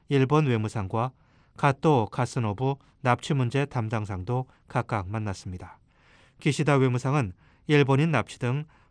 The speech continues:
북한에 의한 인권 침해에 대한 유엔의 보고서 작성 작업을 지지한다고 말했습니다.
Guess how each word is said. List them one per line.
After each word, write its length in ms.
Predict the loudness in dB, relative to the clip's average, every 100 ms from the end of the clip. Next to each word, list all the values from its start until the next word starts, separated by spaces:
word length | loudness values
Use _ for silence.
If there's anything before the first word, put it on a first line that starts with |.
| -4
북한에 360 | -4 2 4
의한 320 | 4 2 0 -4 _ -2
인권 400 | 0 2 0 0
침해에 340 | -2 -2 -2
대한 320 | -2 -2 -2 -6 _ _ -6
유엔의 420 | 4 4 6 2 0
보고서 460 | -2 0 0 -2 -4
작성 400 | -4 -6 -6 -4
작업을 480 | -6 -6 -4 -4 -6 _ _
지지한다고 800 | -2 -2 2 2 2 -2 -4 -6
말했습니다. 640 | -4 -4 -4 -8 -12 -14